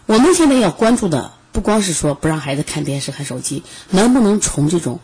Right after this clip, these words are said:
烦，就是忙的学习压力中解脱出来。有的家长是这样解脱的：孩子不是写完作业了，“好了，你玩会儿去吧。”“玩啥去？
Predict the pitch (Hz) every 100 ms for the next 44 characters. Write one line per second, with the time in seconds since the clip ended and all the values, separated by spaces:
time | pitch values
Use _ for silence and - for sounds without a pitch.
0 | - _ - - 120 165 196 - - -
1 | - 156 135 151 - 233 175 - 170 208
2 | 240 254 269 160 135 135 - 156 - 131
3 | 170 - - - - 185 180 208 156 180
4 | 214 160 131 123 135 127 - - - -
5 | - 190 202 202 - 156 185 190 185 151
6 | 156 - - - 208 254 262 214 196 214
7 | 240 233 202 180 - _ _ 190 208 208
8 | -